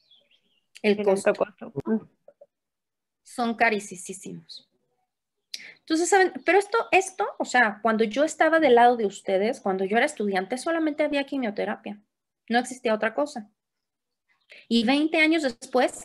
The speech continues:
Speaker 1: existen otras nuevas opciones. Eso significa que cuando ustedes estén dando clase, a lo mejor ya hay otra mejor opción. La idea del tratamiento para el cáncer, ojalá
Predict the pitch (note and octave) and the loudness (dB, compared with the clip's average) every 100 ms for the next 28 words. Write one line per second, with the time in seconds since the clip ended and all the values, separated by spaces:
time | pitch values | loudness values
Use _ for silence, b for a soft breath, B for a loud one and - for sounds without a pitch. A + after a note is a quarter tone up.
0 | _ - B3 - - D4+ C#4+ D#4 D4+ C#4 | _ -4 -4 -8 -6 -4 -4 -4 -4 -2
1 | B3 B3 C4+ C4+ C#4 - E4 F4 - - | 0 2 0 -2 -8 -8 -6 -6 -6 -2
2 | D4+ F4 C4+ A#3+ C4+ - A3 G#3 - G4 | -2 -2 -4 -4 -6 -4 -2 -2 -2 -2
3 | D4 - D4 D#4 C4 A#3+ A3+ - - B | -2 -2 0 0 0 0 0 0 -8 B
4 | B B - C#4 C#4 D4 F4 F4+ F#4 - | B B 2 4 4 4 6 6 4 -6
5 | _ _ _ A#3 C#4+ D#4 D#4+ F4+ F4 E4 | _ _ _ 2 4 6 4 4 2 2
6 | D#4 D#4 D#4+ D#4+ - - E4 E4+ - _ | 2 0 -4 -4 -8 -10 -8 -8 -14 _
7 | _ _ _ B B B - C4 C4 C#4+ | _ _ _ B B B 0 4 4 6
8 | F4+ A4 G#4 - D4 C4 A#3 A#3 B3+ C4+ | 6 4 0 0 -2 0 0 0 -2 -2
9 | D4 B3 G#3 F#3+ - G#3+ G3+ A3 A#3+ - | -2 0 0 0 -2 -2 -2 -6 -8 -8
10 | - _ _ _ _ _ _ _ - G3 | -18 _ _ _ _ _ _ _ -2 0
11 | F#3 F3 F3 F#3 A3 C4+ - | 0 0 0 2 2 0 -8